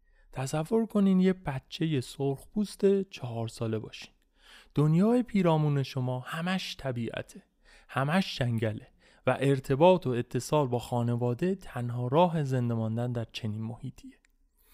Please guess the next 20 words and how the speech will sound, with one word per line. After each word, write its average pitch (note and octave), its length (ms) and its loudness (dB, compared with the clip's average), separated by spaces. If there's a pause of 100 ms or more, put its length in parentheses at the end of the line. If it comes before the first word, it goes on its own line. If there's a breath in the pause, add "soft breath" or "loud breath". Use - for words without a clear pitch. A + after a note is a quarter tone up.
(320 loud breath)
در D3 160 0
این A3+ 320 4
جهان C3 500 2
آموخته‌های F3 720 0
شما E3+ 260 -2
چطور E3+ 460 -4
خواهد A2 480 -6
بود؟ - 260 -20 (520 soft breath)
به G3 120 10
ویژه G#3 280 4
اگر F3+ 240 2
خط - 300 -2
و F#3 40 2
نوشتاری D3 580 2
وجود D3 400 -2
نداشته D#3+ 360 -4
باشه، A2 220 -6
شما B2+ 260 -4
سواد B2+ 580 -6
ندارید. D3+ 500 -4